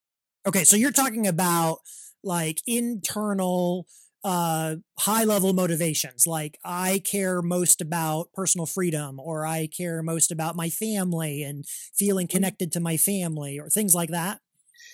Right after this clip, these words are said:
Speaker 2: Yes, and they can range. Their, you know, priorities are personal to every individual,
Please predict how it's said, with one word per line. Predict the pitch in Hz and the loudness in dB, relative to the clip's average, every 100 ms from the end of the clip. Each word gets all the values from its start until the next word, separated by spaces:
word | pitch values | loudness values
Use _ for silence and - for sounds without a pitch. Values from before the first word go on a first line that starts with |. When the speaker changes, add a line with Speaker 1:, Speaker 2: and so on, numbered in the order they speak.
| - - | -2 4
Speaker 2:
Yes, | 302 - - - _ | 4 4 -2 -12 _
and | 190 214 | 2 4
they | 285 | 4
can | 233 190 | 4 6
range. | 196 202 214 240 214 | 6 6 6 6 4
Their, | 196 190 - - - | 2 -2 -6 -8 -2
you | 190 | 0
know, | 165 - | 0 -2
priorities | 202 190 208 226 220 190 196 185 | 2 4 6 6 6 4 0 -2
are | - 175 160 160 - - | -2 4 4 2 -6 2
personal | 220 214 190 190 196 | 4 4 0 0 0
to | 170 | 0
every | 165 175 185 185 196 | 2 2 0 0 0
individual, | 175 175 170 170 - 139 156 - | 0 0 0 -2 -2 0 0 0